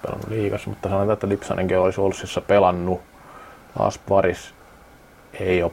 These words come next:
pelannut. Karhujen valmentaja, mikä nimi nyt olikaan, niin ei ottanut pelata.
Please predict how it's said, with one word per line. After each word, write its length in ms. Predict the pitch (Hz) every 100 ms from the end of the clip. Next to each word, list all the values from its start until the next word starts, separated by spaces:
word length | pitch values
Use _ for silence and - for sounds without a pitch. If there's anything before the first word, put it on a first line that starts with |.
| -
pelannut. 460 | 87 85 82 85 - - - - - -
Karhujen 400 | 98 95 92 85
valmentaja, 560 | 82 82 80 92 85 - - - - - -
mikä 200 | - 95
nimi 200 | 90 90
nyt 160 | 90
olikaan, 400 | 95 92 90 87
niin 100 | 90
ei 140 | 90 87
ottanut 380 | - - - -
pelata. 180 | -